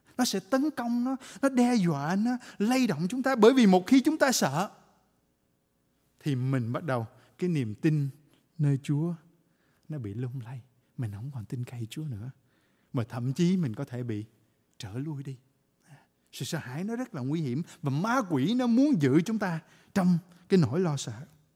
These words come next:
Nhưng mà câu chuyện hôm nay chúng ta cùng học với dân Israel.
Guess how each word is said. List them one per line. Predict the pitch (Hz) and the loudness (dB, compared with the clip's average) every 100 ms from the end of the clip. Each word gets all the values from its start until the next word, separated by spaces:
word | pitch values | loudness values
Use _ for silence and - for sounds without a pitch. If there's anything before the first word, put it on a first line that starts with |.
| _ _ _ _ _ _ _ _ _ - | _ _ _ _ _ _ _ _ _ -2
Nhưng | 196 214 | 2 4
mà | |
câu | - 220 | 6 4
chuyện | - 139 151 | 4 2 2
hôm | 196 202 | 0 0
nay | 202 185 | 0 0
chúng | 226 | -2
ta | 214 | -2
cùng | 185 143 | -2 -6
học | 120 131 - - - | -6 -8 -8 -18 -6
với | 214 | -2
dân | 220 196 | 0 -2
Israel. | 190 196 185 | -4 -4 -6